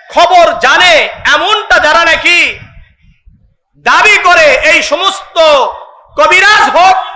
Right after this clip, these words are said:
এই সমস্ত গুণাক হোক, জাদুকর হোক, এরা সবাই হলো তাগুত। এরা সবাই কি?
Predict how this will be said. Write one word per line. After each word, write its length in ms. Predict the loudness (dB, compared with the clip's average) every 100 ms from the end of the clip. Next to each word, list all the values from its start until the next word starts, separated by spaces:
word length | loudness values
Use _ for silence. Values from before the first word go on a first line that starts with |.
| -18 -18 -20 -20 -6 -2
এই 140 | -2
সমস্ত 560 | -4 -4 -4 -4 -2 -2
গুণাক 480 | 0 0 2 2
হোক, 240 | 2 0 0 -2 -14 -20 -20 _ _ -4
জাদুকর 480 | 0 2 2 2 2
হোক, 360 | 2 0 0
এরা 180 | 0 0
সবাই 420 | -2 -2 0 0
হলো 180 | 0 -2
তাগুত। 540 | 0 0 0 -2 -8 -10 -20 -20 -20 -20 _ -20 _ -20 -20 _ _ -20 _ _ -16
এরা 120 | -12
সবাই 320 | -8 -4 -4 -4
কি? 240 | -12 -18